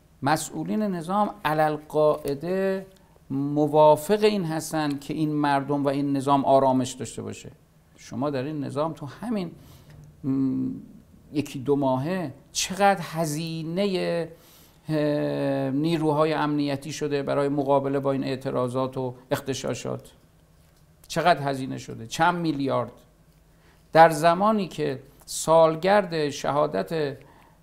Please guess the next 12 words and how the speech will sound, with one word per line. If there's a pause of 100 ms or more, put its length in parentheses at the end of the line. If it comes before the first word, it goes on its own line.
شهید
قاسم
سلیمانی
بود (220)
که
گاهی
در
یه
نقطه
تهران
می
ایستادید،